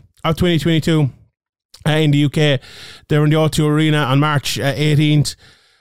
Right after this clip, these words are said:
Uh, James Hinden against Vucinic. Now, if I'm not mistaken, this was supposed to be Paul Hughes when he got injured, uh, and Vucinic went in there and he fought Hinden. Like,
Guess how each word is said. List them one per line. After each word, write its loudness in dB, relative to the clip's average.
Uh, 0
James 0
Hinden 0
against 0
Vucinic. -2
Now, 0
if -6
I'm -2
not -2
mistaken, -2
this 0
was -2
supposed 0
to -2
be 0
Paul 2
Hughes 2
when 0
he 0
got 0
injured, 0
uh, 0
and 0
Vucinic 0
went 2
in 2
there 2
and 0
he 2
fought 0
Hinden. 2
Like, -2